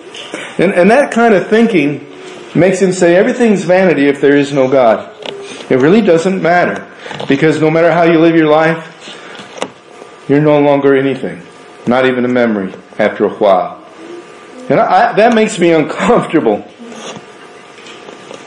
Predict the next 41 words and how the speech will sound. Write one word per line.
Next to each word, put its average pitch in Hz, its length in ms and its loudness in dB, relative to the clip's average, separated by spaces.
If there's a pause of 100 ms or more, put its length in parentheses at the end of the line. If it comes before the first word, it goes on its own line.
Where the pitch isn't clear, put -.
(760)
But 190 260 2
he 196 100 -2
says, 185 680 0 (1000)
that 156 200 2
is 143 240 -2
Solomon, 143 640 0 (340)
in 139 420 0
chapter 165 500 0
twelve, 131 560 0
the 123 80 -4
great 143 540 0
conclusion 127 560 -2
of 107 60 -6
the 110 60 -4
matter. 113 500 0 (1500)
And 139 80 -2
he 143 60 2
says, 139 540 0
when 147 240 -2
he's 127 120 -4
finished 170 440 0 (320)
with 143 220 2
it, 113 120 -6
the 107 60 -2
last 139 480 0
two 151 100 0
verses, 127 300 0
he 117 80 -6
says, 180 240 -2
this 156 180 0
is 147 60 -6
the 147 80 -2
conclusion. 143 520 0
He 117 100 -2
spends 139 300 0
all 139 180 4
these 151 200 0
verses 127 360 0
and 131 80 -4
he 123 60 0
says, 123 380 0